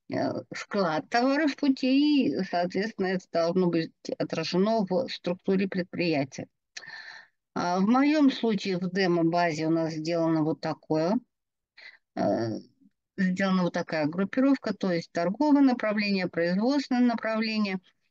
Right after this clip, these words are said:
и административное. В нашем случае производственное направление, а, состоит, например, производство мебели.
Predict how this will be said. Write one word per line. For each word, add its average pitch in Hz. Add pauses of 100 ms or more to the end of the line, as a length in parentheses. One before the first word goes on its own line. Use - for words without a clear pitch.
и 269
административное. 196
В 175
нашем 196
случае 185
производственное 247
направление, 220 (580)
а, 180
состоит, 202
например, 190
производство 208
мебели. 147